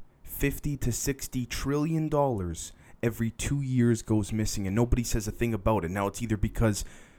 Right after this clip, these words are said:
our leaders are in on it, or it's because they don't even know a damn thing, or they're told to keep quiet and just stick to what they're doing in the public eye, so to speak. Now,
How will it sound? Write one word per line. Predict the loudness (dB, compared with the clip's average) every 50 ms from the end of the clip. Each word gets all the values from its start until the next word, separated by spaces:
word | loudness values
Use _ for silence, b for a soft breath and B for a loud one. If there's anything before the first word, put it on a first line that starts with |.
| B B B -2 2
our | 4 6 8 8 8 6 4
leaders | 2 2 2 4 4 4 4 2 -2 -4 -8 -12 -14 -16 -18 -20 _ _ _ _ -8 _
are | 0 0 0
in | 2 2 2 4
on | 4 4 2
it, | 2 0 -4 -8 -18 -20 _ _ _ _ _ _ _ _ _ _ _ _ _ _ 4
or | 6 6 6 6 6
it's | 4 2 -2 -2 -4
because | -4 -4 2 4 4 4 6 4 2 2 0 -2 -4 -6 -8 b b b b -2
they | 4 4 6
don't | 6 6 4
even | 2 2 2 2 4
know | 4 4 2
a | 2
damn | 2 0 0 0 -2
thing, | -4 -4 -4 -2 -2 -2 -4 -2
or | 2 2 4 4
they're | 4 2 2
told | 2 0 0 0 0
to | -2 -4
keep | -4 -4 -6 -6 -8
quiet | -2 2 4 4 4 4 4 2 0
and | -2 -2 -2
just | -4 -4 -4
stick | -2 -2 -4 -4 -4
to | -6 -2
what | -2 -2 0
they're | 0 -2
doing | -2 -2 -2 -2 -2 -2 -2 -4 -6 -6
in | -4 -4
the | -2 0
public | 0 0 0 0 0 -2 -2 -2
eye, | -2 -2 -4 -4 -8 -10 -16 -20 _ -20 _ _
so | -4 -2 -2 -2
to | -2 -4
speak. | -6 -8 -6 -8 -8 -8 -10 -16 -20 B B B B B B B B B B B
Now, | -2 0 0 0